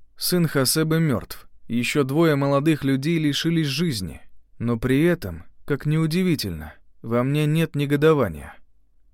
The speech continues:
Я стал полицейским, стал сыщиком, имел дело со многими смертями. Я более или менее привык к этому. Но, несмотря на это, я все равно испытывал гнев по отношению к беспричинным преступлениям.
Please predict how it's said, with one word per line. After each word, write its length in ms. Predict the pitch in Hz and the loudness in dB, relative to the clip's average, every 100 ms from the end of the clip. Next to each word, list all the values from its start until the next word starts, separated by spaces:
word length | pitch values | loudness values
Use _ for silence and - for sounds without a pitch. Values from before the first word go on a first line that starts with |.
| - | -10
Я 220 | - 123 | -2 0
стал 300 | 131 - 143 | 0 2 2
полицейским, 800 | 117 127 131 - 143 - - 85 82 - - | 2 2 2 2 0 0 -6 -12 -12 -18 -14
стал 340 | - - 151 135 | -4 2 4 4
сыщиком, 680 | - 156 - 101 - 73 - - - - | 0 0 -2 -4 -8 -14 -16 -20 -12 -2
имел 340 | 143 175 165 | 2 4 2
дело 340 | 131 165 175 | 4 4 6
со 180 | 147 151 | 4 2
многими 440 | 147 160 165 151 151 | 0 0 0 0 -2
смертями. 680 | - 156 147 - 104 71 - - _ - | 0 -2 -2 -2 -4 -6 -16 -20 _ -10
Я 220 | 131 139 | -2 0
более 400 | 139 175 165 127 | 4 6 6 4
или 280 | - 143 147 | 2 0 2
менее 380 | 156 175 151 139 | 2 2 2 0
привык 460 | 143 147 170 151 | 0 2 2 2
к 80 | - | -2
этому. 380 | 98 - 69 - - - - _ - | -8 -8 -12 -14 -18 -20 -20 _ -10
Но, 200 | 110 120 | -4 -2
несмотря 580 | 139 135 143 135 139 160 | 0 0 0 0 0 0
на 180 | 147 147 | 2 2
это, 260 | 165 151 | 2 2
я 140 | 123 120 | 2 0
все 180 | - 147 | 2 2
равно 320 | 139 170 170 | 2 2 2
испытывал 540 | 139 - 160 156 147 | 0 0 0 4 2
гнев 320 | 135 143 175 165 | 2 2 0 2
по 140 | 143 | 2
отношению 640 | 135 147 143 170 165 151 135 | 2 0 -2 0 2 2 0
к 60 | |
беспричинным 840 | 135 147 - 156 151 - 165 151 143 | 0 -2 0 0 0 0 0 2 0
преступлениям. 880 | 147 143 - 151 170 117 92 71 | 0 0 -2 0 0 0 -2 -8